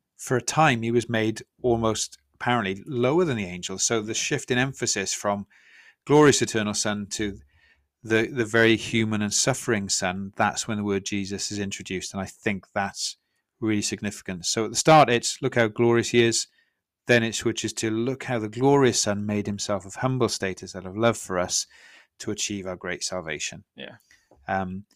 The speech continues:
Speaker 1: it's all about the divine human Savior. He's always both divine and human in Hebrews, but the language changes with the switch to a different emphasis being highlighted. So yeah,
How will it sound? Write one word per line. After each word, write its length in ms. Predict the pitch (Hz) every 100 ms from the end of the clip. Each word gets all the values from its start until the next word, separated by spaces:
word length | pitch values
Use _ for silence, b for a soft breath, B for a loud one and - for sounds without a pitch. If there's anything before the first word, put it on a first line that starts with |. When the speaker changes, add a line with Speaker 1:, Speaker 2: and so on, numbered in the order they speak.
| _ -
Speaker 1:
it's 160 | 113 113
all 160 | 107
about 220 | 98 95 101
the 80 | 98
divine 580 | 98 101 104 101 98
human 540 | 92 - 101 92 92 92
Savior. 400 | - 87 87 87
He's 160 | 104
always 340 | 113 117 107 95
both 320 | - 95 92
divine 360 | - 101 98 101
and 220 | 131 135 101
human 220 | 92 90
in 80 | 85
Hebrews, 600 | 90 82 87 87 - - _ _ _ _ _
but 100 | -
the 80 | 98
language 360 | 104 104 95 92
changes 480 | - 101 95 92 92
with 100 | 90
the 80 | 92
switch 340 | - 92 -
to 100 | -
a 40 | 90
different 380 | - 87 82 80
emphasis 460 | 87 - - 87
being 200 | - 87
highlighted. 420 | 90 87 82 -
So 100 | 90
yeah, 240 | 104 110